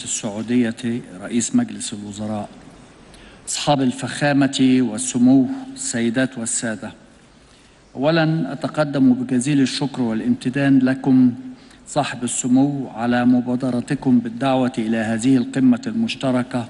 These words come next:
في هذا التوقيت الدقيق، كما أتوجه من خلالكم إلى شعب وحكومة المملكة العربية السعودية على ما أحطنا به من رعاية وكرم منذ وصولنا. لم تعد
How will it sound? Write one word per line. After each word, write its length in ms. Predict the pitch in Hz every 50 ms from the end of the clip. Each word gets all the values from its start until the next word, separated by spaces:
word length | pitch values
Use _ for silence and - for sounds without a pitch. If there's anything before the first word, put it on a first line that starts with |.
| - - - - - - - - -
في 60 | 117
هذا 280 | 113 123 123 120 117
التوقيت 500 | 117 113 - - 113 110 - - 131 120 - - -
الدقيق، 580 | 107 104 107 - 113 107 - - 120 110 98 - - - - - - - - - - - - - - - - - - -
كما 220 | 139 139 139 127 127
أتوجه 560 | 127 - 135 135 143 151 147 135 135 131 120
من 200 | 123 120 120 117
خلالكم 680 | 113 - 127 123 123 123 120 123 135 135 - 131 135 131
إلى 220 | 113 113 117 113
شعب 360 | 113 - 147 127 120 117 110
وحكومة 600 | 117 113 110 - - 113 - - 135 131 123 117 113 -
المملكة 600 | 113 113 113 113 117 123 127 127 - 127 120 -
العربية 580 | 110 101 95 107 113 113 110 120 127 123 113 113 -
السعودية 1080 | 120 - - - 127 113 107 110 113 113 127 131 127 120 120 - 127 120 120 120 123
على 260 | 120 92 107 113 110 110
ما 260 | 117 123 123 120 107
أحطنا 420 | - - 135 127 - - 127 113
به 320 | 110 113 127 117 113 120 110
من 180 | 110 110 110 101
رعاية 360 | 104 98 98 113 117 117 113 - - 110 107 107 110
وكرم 540 | 113 107 - - 127 123 120 117 117 117 113 113 - - - - - - - - -
منذ 220 | 123 123 120 117
وصولنا. 720 | 110 110 110 113 - - 120 117 110 107 107 98 92 87 73 - - - - - - - - - - - - - - - - - - - - - - - -
لم 480 | - 160 165 170 175 170 165 160 151 135 - -
تعد 260 | 165 156 151 147 139